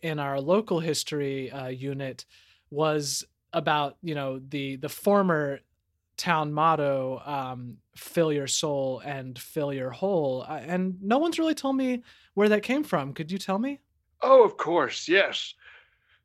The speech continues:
Speaker 2: "Fill your soul and fill your hole" were the last words that were uttered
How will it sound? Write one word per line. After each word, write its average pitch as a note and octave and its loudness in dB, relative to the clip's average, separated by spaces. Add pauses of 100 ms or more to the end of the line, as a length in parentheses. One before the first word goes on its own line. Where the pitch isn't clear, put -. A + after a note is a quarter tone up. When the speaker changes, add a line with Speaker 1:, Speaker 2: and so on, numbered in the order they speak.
(120)
Speaker 2:
"Fill A#3 8
your A#3 6
soul F#3 6
and D#3 -6
fill D#3+ 6
your D#3 2
hole" D3+ 4
were D#3 0
the F3+ 0
last A3 6
words G3+ 4
that D#3+ 4
were G3 4
uttered F3 4